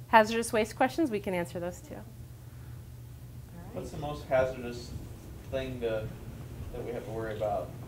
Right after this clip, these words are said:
Speaker 2: that would be in your house?
Speaker 1: Oh, I don't know if I'm smart enough to answer that <laughs> question. You know, I will tell you one thing I learned. I started working at Metro Waste three and a half years ago, and I broke a C F L light bulb, and I vacuumed it up.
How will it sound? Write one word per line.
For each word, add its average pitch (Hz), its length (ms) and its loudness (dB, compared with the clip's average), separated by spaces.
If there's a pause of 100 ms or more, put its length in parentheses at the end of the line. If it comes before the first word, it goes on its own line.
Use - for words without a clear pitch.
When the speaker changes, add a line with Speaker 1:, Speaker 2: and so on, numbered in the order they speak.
(200)
Speaker 2:
that 117 60 -4
would 113 100 -6
be 120 100 -4
in 113 100 -4
your 110 100 -6
house? 101 340 -6 (480)
Speaker 1:
Oh, 175 420 2
I 208 100 6
don't 240 140 8
know 208 80 8
if 202 100 4
I'm 202 120 4
smart 220 260 6
enough 185 240 4
to - 100 -4
answer 214 240 6
that 233 220 12
<laughs> - 0 -
question. 254 720 4 (600)
You 262 120 10
know, 311 160 10
I 277 260 12
will 330 120 10
tell 320 160 6
you 233 160 6
one 226 180 8
thing 240 160 8
I 196 160 6
learned. 185 280 2
I 185 140 6
started 226 320 6
working 190 280 0
at 170 80 4
Metro 180 280 2
Waste 156 220 2
three 160 140 -4
and 160 80 -2
a 170 40 -2
half 165 180 -4
years 151 200 -4
ago, 151 280 -4 (440)
and 180 200 0
I 180 180 4
broke 180 460 4
a 160 100 -4
C 175 200 -2
F 165 140 0
L 143 140 2
light 139 220 -2
bulb, - 300 -4 (720)
and 180 140 -2
I 196 100 0
vacuumed 156 500 0
it 143 100 -6
up. - 180 -6